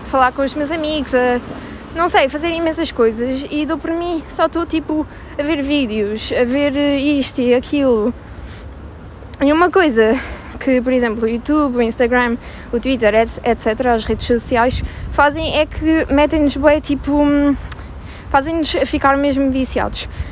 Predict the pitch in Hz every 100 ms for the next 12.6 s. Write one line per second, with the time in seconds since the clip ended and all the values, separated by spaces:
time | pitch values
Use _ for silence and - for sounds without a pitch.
0 | - 247 240 262 269 285 302 311 311 -
1 | - - - - - 254 254 - 294 285
2 | - 277 226 226 262 226 - 269 262 262
3 | - - - - - 254 254 247 - 240
4 | 247 247 247 - - 285 285 285 269 -
5 | 226 226 226 240 240 240 226 - - -
6 | - - 311 247 - 285 311 320 285 302
7 | 311 247 254 269 285 285 240 - 269 262
8 | 262 247 - 214 220 240 220 202 - -
9 | - - - - - - - - 277 294
10 | 311 302 311 - 320 - 285 294 285 285
11 | 285 277 - - - - 269 262 269 262
12 | 262 - - 262 262